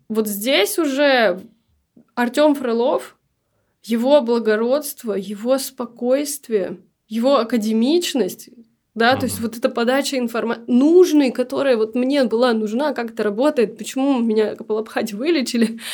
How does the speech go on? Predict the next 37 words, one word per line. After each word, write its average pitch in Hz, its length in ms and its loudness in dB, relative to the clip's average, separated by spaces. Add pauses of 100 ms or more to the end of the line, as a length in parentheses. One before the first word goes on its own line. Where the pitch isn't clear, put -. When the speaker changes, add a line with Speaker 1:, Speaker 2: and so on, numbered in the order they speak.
Speaker 1:
<laughs> - 240 -12
да. 277 220 4 (500)
Здесь, 254 460 2
я 247 100 4
помню, 254 260 2
я 240 140 2
задалбливала 214 960 -2
Артема 208 380 -4
вопросами. 208 680 -2 (280)
<laughs> 320 300 4
Я 254 160 0
просто 277 420 -4 (600)
все 302 320 0
лекции 277 600 2
перечитывала 254 840 -2
по 214 140 -4
многу 226 380 0
раз, 262 360 2
я 262 60 -4
перечитала 233 560 0
весь 254 300 -4
его 226 200 -4
сайт 247 400 0
вдоль 240 380 2
и - 20 -6
поперек, - 440 -4
все - 200 -2
его 226 200 2
книжки, 262 480 -2
естественно, 226 580 -4
тоже. 285 480 2 (500)
И 269 180 2
для 226 180 4
меня 262 460 4
какое-то 320 680 0
время 247 360 2
йога-терапия — 233 840 -2